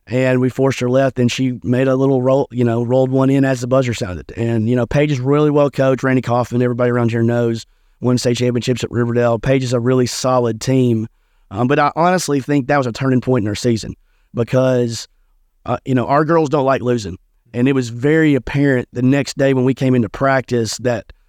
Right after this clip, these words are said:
we're not, we don't, we weren't gonna lose the next game. And, and, and as we go forward, we, and that's a characteristic of this team that I feel like is gonna really bode well for us as we continue on.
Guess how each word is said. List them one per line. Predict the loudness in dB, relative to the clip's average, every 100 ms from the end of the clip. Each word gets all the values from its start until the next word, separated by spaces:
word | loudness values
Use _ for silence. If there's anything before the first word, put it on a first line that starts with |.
| _
we're | 0 2
not, | 2 0
we | 0
don't, | 2 2
we | 2
weren't | 2 0 0
gonna | 0 2
lose | 2 2 0 -4 -2
the | 0
next | 0 0
game. | -2 0 2
And, | 0 -2
and, | -2 0 -2 0
and | 0 2
as | 0 0
we | 0
go | 0
forward, | 0 0
we, | -2 -2 _ _ _
and | -2 2
that's | 2 2 0 -4 -10 -10
a | -4
characteristic | 2 2 2 -2 -2 -4
of | 0
this | 0 0
team | 0 2 4 2
that | 0 -2 -6 -16 -10
I | -8
feel | 0 2
like | 2 0 -2
is | 0
gonna | 0
really | 2 2 2 0 _ _ _ _ _ -2
bode | 2 2
well | 2 2
for | 0 2
us | 2 0
as | -2 -2 0
we | -2
continue | 0 0 2 2 2
on. | 2 2 0